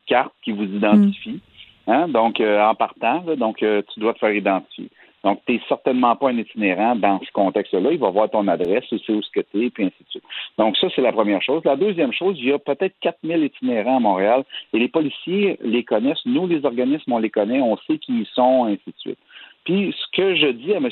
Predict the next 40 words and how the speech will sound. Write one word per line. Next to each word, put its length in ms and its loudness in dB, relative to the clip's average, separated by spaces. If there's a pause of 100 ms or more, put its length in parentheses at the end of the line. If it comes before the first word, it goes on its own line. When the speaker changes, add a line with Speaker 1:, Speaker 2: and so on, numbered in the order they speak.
Speaker 1:
Legault, 460 0 (220)
c'est 200 -2
ce 80 -20
que 140 0
j'entends 680 0
de 160 -2
ce 80 -10
que 80 -4
vous 180 0
êtes 120 -2
en 100 2
train 140 -2
de 120 0
me 120 0
dire, 100 0
M. 120 0 (180)
Legault, 320 0 (400)
c'est 180 0 (480)
si 160 0
vous, 380 0
vous 180 -4
étiez 240 0
pas 120 0
le 60 -2
premier 300 -2
ministre, 400 0 (540)
puis 80 -10 (100)
que 360 2
vous 280 -6
étiez 540 -2
en 120 2
train 180 -6
de 40 -12
vous 100 -2
faire 240 0
arrêter 600 0
dehors 440 2
après 280 -2
huit 240 -8
heures, 500 0